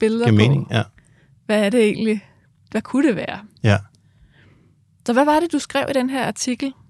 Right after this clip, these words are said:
Speaker 1: Hvad var det for nogle tanker, du havde gjort
Speaker 2: Hmm.
Speaker 1: der?
Speaker 2: Ja, altså,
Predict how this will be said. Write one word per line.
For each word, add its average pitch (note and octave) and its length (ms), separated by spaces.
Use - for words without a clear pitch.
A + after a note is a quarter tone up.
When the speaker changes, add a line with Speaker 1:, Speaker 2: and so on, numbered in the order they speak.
Speaker 1:
Hvad A#3+ 120
var A#3 120
det B3 100
for A#3+ 80
nogle A3 140
tanker, A3 360
du B3+ 80
havde G#3+ 120
gjort F#3+ 220
Speaker 2:
Hmm. G#2+ 100
Speaker 1:
der? E2+ 100
Speaker 2:
Ja, G#2 220
altså, A#2 240